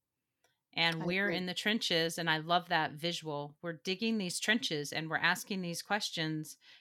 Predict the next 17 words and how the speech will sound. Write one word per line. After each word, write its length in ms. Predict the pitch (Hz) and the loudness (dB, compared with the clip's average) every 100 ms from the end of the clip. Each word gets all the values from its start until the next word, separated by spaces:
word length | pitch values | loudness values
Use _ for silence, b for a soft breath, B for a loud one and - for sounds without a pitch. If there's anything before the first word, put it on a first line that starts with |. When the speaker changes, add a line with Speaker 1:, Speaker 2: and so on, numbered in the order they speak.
| B | B
Speaker 1:
and 220 | 151 165 | -6 -4
trying 340 | - 175 190 190 | 0 0 0 -4
to 40 | |
find 400 | - 175 170 165 | -2 0 0 -2
hope 300 | 160 175 202 | -2 -2 -2
and 200 | 170 151 - | -6 -6 -2
answers 640 | 170 175 - 190 202 185 | -2 -2 -6 -6 -4 -4
and 300 | 156 151 151 - B B - | -4 -4 -6 -12 B B 2
options 580 | 175 185 - 202 196 - | 4 4 2 0 -2 0
that 220 | 160 - | 0 0
work 260 | 170 175 - | -4 -6 -6
for 300 | - 165 - | -6 -2 2
us 440 | 143 156 - - _ _ _ _ - | 2 0 -8 -12 _ _ _ _ -10
to 140 | 185 | -6
continue 440 | 190 170 180 175 | -6 -4 -4 -2
our 180 | 165 165 | -2 -2
re-, 200 | 160 156 | -4 -8